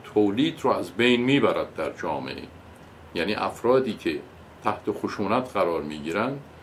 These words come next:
یا در محبس می‌افتند یا فراری می‌شوند. قرار ندارند که در قرار تولید کنند، امنیت ندارند. تولید در امنیت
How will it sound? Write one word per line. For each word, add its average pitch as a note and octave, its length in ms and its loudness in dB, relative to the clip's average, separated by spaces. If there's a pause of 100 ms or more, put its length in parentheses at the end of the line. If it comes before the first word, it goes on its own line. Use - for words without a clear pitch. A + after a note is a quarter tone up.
(240)
یا G#2 140 6
در F2 200 2
محبس - 540 -2
می‌افتند A2+ 560 -2
یا G2 140 2
فراری F2+ 480 2
می‌شوند. A2 580 -2 (1500)
قرار C3 600 8
ندارند E2+ 500 6
که - 100 0
در F2+ 160 0
قرار G#2 580 6
تولید E2+ 480 0
کنند، C#2+ 380 -8 (540)
امنیت A2+ 540 4 (100)
ندارند. F#2 440 2
تولید B2+ 420 4
در - 280 -4
امنیت F#2+ 440 0